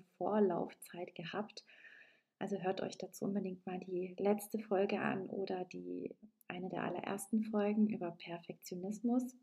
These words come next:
Vielleicht verlinke ich euch die unten auch noch in den Shownotes. Auf jeden Fall, wie ich dazu kam, ich habe es ja in der letzten Folge schon gesagt, was alles passiert ist. Und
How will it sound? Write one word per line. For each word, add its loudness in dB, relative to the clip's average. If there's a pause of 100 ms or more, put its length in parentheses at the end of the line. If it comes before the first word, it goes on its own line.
(120)
Vielleicht -10
verlinke -4
ich -4
euch -6
die -6
unten -4
auch -2
noch -10
in -8
den -6
Shownotes. 2 (1800)
Auf -2
jeden 4
Fall, 2
wie 8
ich 4
dazu 2
kam, -6 (120)
ich -12
habe -4
es -16
ja -4
in -4
der -4
letzten -6
Folge -2
schon -6
gesagt, -6
was -8
alles -4
passiert -8
ist. 0 (580)
Und -6